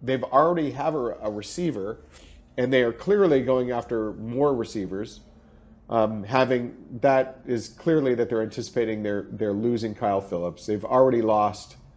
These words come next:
uh, a really promising freshman in Keontez Lewis, which among all the guys who have entered the portal so far, that's the biggest loss and the biggest head scratcher because he's, he was, he was gonna be a guy.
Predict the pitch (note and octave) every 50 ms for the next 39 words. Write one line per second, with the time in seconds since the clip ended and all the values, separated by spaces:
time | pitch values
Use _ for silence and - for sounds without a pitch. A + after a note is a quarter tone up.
0 | - - - - - - - - - - - G#2 G#2 G2+ G2+ F#2+ F#2 F#2 F#2+ -
1 | - - A2 G#2+ G#2+ G#2+ C3 F3+ A#3 B3 F3+ - - - C3 A#2+ A#2+ A#2+ A#2 -
2 | - A2+ F#2+ G2 F2 - - - - - - - - B2 B2 - - A2+ G2 F#2+
3 | F#2+ G2 G2 - - - A#2 A2 A2 G#2+ - G#2+ F2+ G2 G2+ G#2 G#2 F#2 - -
4 | - - - - - - - A#2+ B2 B2 A#2+ - - - - - - - - _
5 | _ - - C3 D3 D3+ D3+ D#3+ F3+ G#3 G3+ G3 E3+ F3 E3+ E3 C#3 D#3 C#3 A2
6 | - - C3+ C#3 D#3 D3+ A#2 A2 - - C3+ C3 B2+ A#2+ - - A2 - - B2
7 | A#2 A2 G2+ F#2 F2+ F#2 - - - - _ - _ _ _ - _ _ - -
8 | D3+ G#3 A3 - - D3+ A#2+ C#3+ D3+ C3+ C3 B2 - B2 A2+ A2+ A2 A2 A2+ -
9 | - A2+ A2 G2+ F#2 A#2 A2 G#2 F#2 - A2+ G#2+ F#2 F2+ - - F2+ E2+ F2 -
10 | - D#2+ F2+ F2+ G2 - - D#3+ D#3+ D#3 C#3+ A#2+ G2 F#2 - - - _ _ _
11 | - _ _ _ - - _ _ - F#3 C4 C#4 A#3+ B2+ A2 B2 F#3+ G#3 F3 C3+
12 | D#3+ C3 A2 A#2 G2 F2 D#2+ A#2 B2 B2 G2+ E2+ E2+ E2 -